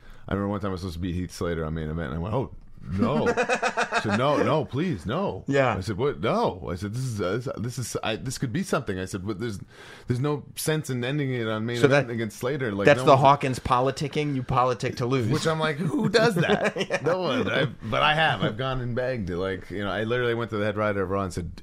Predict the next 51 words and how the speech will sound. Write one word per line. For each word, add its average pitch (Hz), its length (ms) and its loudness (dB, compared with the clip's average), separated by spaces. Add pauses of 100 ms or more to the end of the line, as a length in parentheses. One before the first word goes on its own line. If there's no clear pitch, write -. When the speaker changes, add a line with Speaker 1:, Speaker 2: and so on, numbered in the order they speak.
Speaker 1:
"Uh, 101 140 -2
no, 110 300 -2 (120)
please, 139 460 0
no." 131 300 -2
I 85 100 -4
said, 95 420 -4
"I 113 140 -2
ca-, - 180 -6
I 95 60 -4
can't." 139 380 -6
I, 92 180 -4 (100)
and, 87 560 -4
uh, 85 300 -4
and, 135 140 -2
and 143 240 -2
they, 170 200 0 (840)
they 156 120 4
were 143 120 0
cool 202 240 0
about 156 200 4
it 127 140 -2 (640)
in 131 100 0
the 120 60 -4
first 170 220 -2
place 139 120 -4
'cause 113 140 -6
it 120 80 -2
was 107 140 -6
more 113 160 -2
like, 104 160 -4
"Hey, 123 380 -2 (640)
good, 143 140 0
j-, 131 180 -6 (160)
you're, 131 300 -4
you're 117 200 -4
great. 127 200 0
You 110 80 -2
know, 104 100 -4
good 117 160 -4
job. 113 260 0
You 107 60 -2
get 104 180 -4
to 101 120 -4
win 107 300 -4
one 107 140 -4
tonight." 92 200 -4
I'm 85 180 -4
like, 87 160 -4 (100)
"Oh 123 120 -4
God, 123 320 -6
no, 123 400 -6